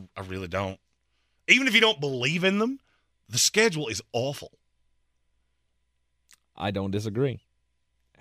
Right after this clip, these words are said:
Speaker 2: However, um, they're also not a team that I'm gonna, that, that I can give the, "Oh, you're playing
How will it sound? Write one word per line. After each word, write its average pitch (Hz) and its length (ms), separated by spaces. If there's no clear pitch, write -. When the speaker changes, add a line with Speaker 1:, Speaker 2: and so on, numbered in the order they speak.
Speaker 2:
However, 101 640
um, 92 640
they're 104 240
also 104 280
not 110 200
a 104 60
team 117 280
that 110 120
I'm 113 300
gonna, 113 460
that, 113 440
that 147 120
I 147 120
can 151 220
give 147 320
the, 123 220
"Oh, 180 200
you're 170 140
playing 147 680